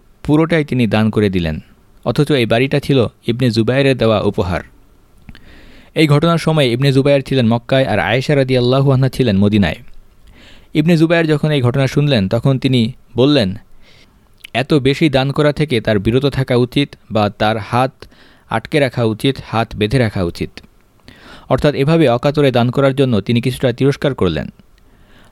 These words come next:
যদিও এমনটা বলা তার উচিত হয়নি, কারণ কাউকে কিছু দেওয়ার পরে, হাদিয়া দেওয়ার পরে সে ওই হাদিয়া নিয়ে কী করল, এটা আমাদের দেখার বিষয় নয়, কিন্তু ইবনু জুবাইর যা বলার তা বলে ফেলেছিলেন। এরপর এই কথাটি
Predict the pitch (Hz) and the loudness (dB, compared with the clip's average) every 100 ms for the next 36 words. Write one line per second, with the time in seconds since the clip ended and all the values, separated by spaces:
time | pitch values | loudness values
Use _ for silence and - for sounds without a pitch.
0 | 127 143 165 156 131 147 143 123 131 131 | -2 2 4 2 2 0 0 2 2 2
1 | 117 113 123 156 127 101 80 104 - 127 | 2 2 2 0 0 0 -2 -8 -2 0
2 | 127 127 131 147 143 151 131 123 127 131 | 0 0 -2 0 0 0 2 2 2 0
3 | 123 92 139 _ _ - 104 131 147 139 | 0 0 -4 _ _ -6 -2 0 2 2
4 | 135 127 113 104 - 143 147 139 120 120 | 2 0 0 -2 0 0 2 0 2 0
5 | 131 127 131 123 156 156 110 87 - - | 0 0 0 0 -2 0 0 -2 -6 -16
6 | - - 123 135 123 120 107 - 120 101 | -16 -6 -2 0 2 0 -2 -2 0 0
7 | 107 95 82 - - 127 131 131 139 151 | 0 0 0 -4 -4 -2 0 0 2 0
8 | 135 143 151 156 - - 110 107 117 123 | 2 0 0 -4 -12 -4 -2 0 2 0
9 | 117 98 101 113 107 95 - 82 73 - | 0 -2 0 0 0 -2 -2 -4 -4 -10
10 | _ - _ _ - - - - - 139 | _ -20 _ _ -20 -20 -20 -20 -6 -2
11 | 151 170 131 135 131 156 147 98 | 0 0 0 0 0 0 -2 -4